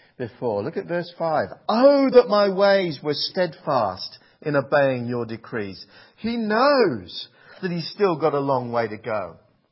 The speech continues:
And that's one of the things that makes our Bible reading difficult, because it brings us face to face with those things again and again and again. But there is grace, there is forgiveness,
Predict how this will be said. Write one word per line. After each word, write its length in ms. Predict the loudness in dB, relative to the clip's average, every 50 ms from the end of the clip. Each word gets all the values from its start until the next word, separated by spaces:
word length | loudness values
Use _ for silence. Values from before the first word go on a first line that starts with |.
| _ _ _ _ _ _ _ _ _ _ _ _ _ _ _ _ _ _ _ _ _ _
And 140 | -2 2 2
that's 180 | 2 2 2
one 140 | -2 -4 -4
of 60 | -2
the 100 | -6 -6
things 240 | -6 -6 -8 -8 -6 -8
that 120 | -8 -6
makes 220 | -4 -4 -6 -4 -4
our 140 | -4 -4 -4
Bible 400 | -4 -4 -2 -2 -2 -4 -4 -8
reading 480 | -6 -6 -8 -8 -8 -8 -10 -10 -10 -10
difficult, 540 | -12 -12 -12 -12 -14 -10 -8 -10 -10 -10 -12 _ -20 -20 -20 _ _
because 340 | -12 -10 -10 -10 -12 -8 -8
it 260 | -8 -8 -10 -14 -12
brings 400 | -6 -4 -4 -2 -2 -4 -4 -6
us 220 | -6 -8 -8 -10 -14 _
face 260 | -6 -6 -6 -6 -10 -14 -16
to 80 | -16
face 420 | -12 _ -8 -8 -8 -8 -10 -14 -10
with 200 | -8 -8 -8 -6 -6
those 300 | -6 -6 -6 -8 -12 -14 -14
things 340 | -12 -12 -12 -14 -18 -20 _ _ -20 -20 _ _
again 520 | -10 -8 -6 -4 -4 -2 -2 -4 -6 -6 -8
and 160 | -8 -8 -10
again 380 | -10 -8 -6 -6 -6 -6 -8 -8
and 100 | -10 -10
again. 480 | -12 -8 -8 -6 -6 -6 -6 -8 -14 -16 -20 -20 -20 _ -8
But 160 | -8 -6 -4
there 160 | -4 -4 -4
is 160 | -6 -10 -12 -10
grace, 500 | 0 2 2 4 2 0 -4 -10 -18 -20 _ _ _ _
there 140 | -2 -2 -2
is 180 | -2 -4 -8 -10
forgiveness, 680 | -10 -10 -6 -4 -4 -4 -4 -6 -8 -8 -8 -10 -16